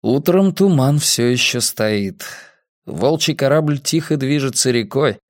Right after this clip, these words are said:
Посреди белых испарений едва мелькают абрисы скал,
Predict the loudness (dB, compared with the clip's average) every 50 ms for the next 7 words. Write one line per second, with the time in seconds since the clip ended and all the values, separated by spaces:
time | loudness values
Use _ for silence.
0 | _ _ _ _ _ _ _ -2 0 2 2 2 2 2 2 2 4 4 4 4
1 | 4 2 0 0 -2 0 2 2 2 4 4 2 2 2 2 2 2 0 0 0
2 | 0 0 0 0 0 0 -2 -2 -2 -2 0 2 2 2 2 2 2 2 2 2
3 | 2 0 0 0 0 0 -2 -2 -4 -2 0 2 2 2 2 0 -2